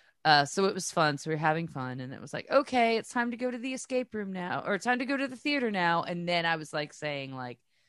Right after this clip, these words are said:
"Hey, I was just really stressed in the car. I, you know,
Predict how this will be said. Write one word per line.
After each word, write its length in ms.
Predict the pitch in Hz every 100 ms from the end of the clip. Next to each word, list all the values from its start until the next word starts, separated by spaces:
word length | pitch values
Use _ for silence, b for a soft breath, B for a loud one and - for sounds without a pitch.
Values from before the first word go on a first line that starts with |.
| _ _ _ _
"Hey, 460 | - 165 139 127 127 _ _ _ -
I 160 | 139
was 180 | 131 123
just 180 | 123 -
really 220 | 127 123
stressed 380 | - 117 113 -
in 60 | 113
the 80 |
car. 400 | 113 104 101 107 _ _ _ -
I, 220 | 120 120 -
you 140 | 147
know, 280 | 123 104 113